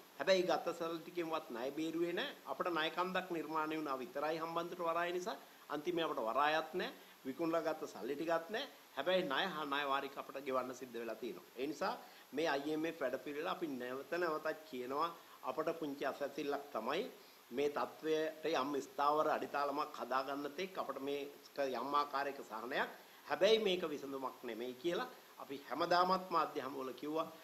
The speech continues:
ඒ නිසා අයි එම් එෆ්, අ, කණ්ඩායම, ඇගීම් කරන්න ආපු කණ්ඩායම, අ, ස්ටාෆ් ලෙවල්, අ, තීරණයකට එළඹිලා තිබුණා.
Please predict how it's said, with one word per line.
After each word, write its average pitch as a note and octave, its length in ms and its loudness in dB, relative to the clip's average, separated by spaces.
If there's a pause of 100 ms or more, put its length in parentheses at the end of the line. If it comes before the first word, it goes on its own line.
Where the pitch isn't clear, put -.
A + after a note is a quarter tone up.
(140)
ඒ D3+ 140 0
නිසා E3 240 2
අයි D3 180 0
එම් D#3 120 0
එෆ්, D#3 180 -2
අ, C#3+ 600 -4 (360)
කණ්ඩායම, C#3+ 560 4 (600)
ඇගීම් D3+ 420 2
කරන්න D3 320 2
ආපු C#3 180 2
කණ්ඩායම, C#3 560 0
අ, - 640 -10 (160)
ස්ටාෆ් C#3 420 2
ලෙවල්, D3+ 280 4 (260)
අ, C#3 120 -2 (300)
තීරණයකට C#3+ 560 -4
එළඹිලා C3+ 360 -2
තිබුණා. B2+ 420 -4